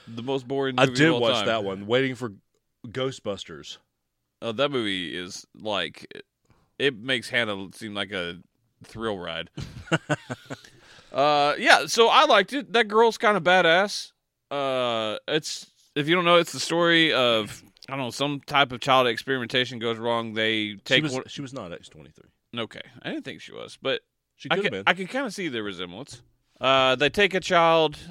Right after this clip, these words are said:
Speaker 1: uh, raise her in the wilderness away, uh, from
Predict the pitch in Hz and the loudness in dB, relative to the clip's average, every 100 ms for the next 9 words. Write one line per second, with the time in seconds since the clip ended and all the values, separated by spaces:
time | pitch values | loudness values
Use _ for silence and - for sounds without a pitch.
0 | - 127 123 120 110 139 139 143 135 131 | -6 0 2 0 0 0 0 -2 -2 -4
1 | - 135 123 110 120 127 127 123 - - | -6 -4 -4 -4 -4 -4 -4 -6 -8 -6
2 | 117 117 117 117 117 - _ - _ _ | -4 0 2 2 0 -4 _ -20 _ _
3 | _ _ - 113 107 104 117 110 101 | _ _ -4 0 -2 -4 -8 -10 -14